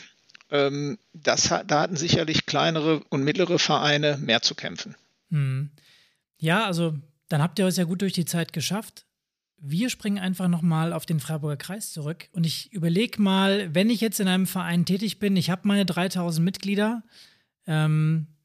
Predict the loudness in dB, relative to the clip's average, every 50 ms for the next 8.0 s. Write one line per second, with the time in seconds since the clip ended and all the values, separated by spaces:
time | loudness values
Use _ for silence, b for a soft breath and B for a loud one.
0 | _ 0 2 2 2 2 -2 -6 -6 -6 -6 -2 0 0 0 2 2 2 0 0
1 | 0 -2 -2 2 2 2 2 2 2 2 0 2 0 0 -2 -4 -6 _ _ _
2 | _ -4 0 0 0 0 2 2 4 4 6 6 6 6 6 6 6 6 6 4
3 | 4 2 2 2 2 2 0 -2 0 2 4 4 4 4 2 0 0 0 -2 -4
4 | -8 -4 -2 0 2 2 2 2 0 2 2 2 2 4 4 2 4 4 2 2
5 | 2 0 0 0 0 -2 -4 -4 0 0 2 4 6 6 6 6 6 6 6 6
6 | 4 4 2 2 4 6 6 6 6 6 6 4 6 4 4 6 6 6 6 6
7 | 6 4 2 0 0 0 2 4 2 2 2 2 -2 -2 -2 -4 -6 -8 -10 -12